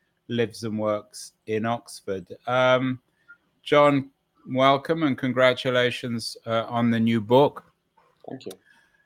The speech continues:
Speaker 1: These are big issues, John, right? I mean, to, to what extent are all these books, yours and others, speculative?
Speaker 2: I think speculative in the sense that,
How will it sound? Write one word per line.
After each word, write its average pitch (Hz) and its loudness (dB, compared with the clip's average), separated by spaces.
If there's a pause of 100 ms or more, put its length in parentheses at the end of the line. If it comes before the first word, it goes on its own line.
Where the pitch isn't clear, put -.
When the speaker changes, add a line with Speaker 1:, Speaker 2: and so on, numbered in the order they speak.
(320)
Speaker 1:
These 220 2
are 120 2
big 170 6
issues, 110 0
John, 90 -4
right? 104 0
I 120 -2
mean, 123 -4 (760)
to, - -12
to 185 -6
what 220 4
extent 151 0
are 139 2
all 156 2
these 107 -4
books, - -8
yours 123 0
and 113 0
others, 101 -4
speculative? 92 -4 (1500)
Speaker 2:
I - -10
think 233 -6
speculative 156 2
in 147 2
the 135 -2
sense 135 2
that, 113 4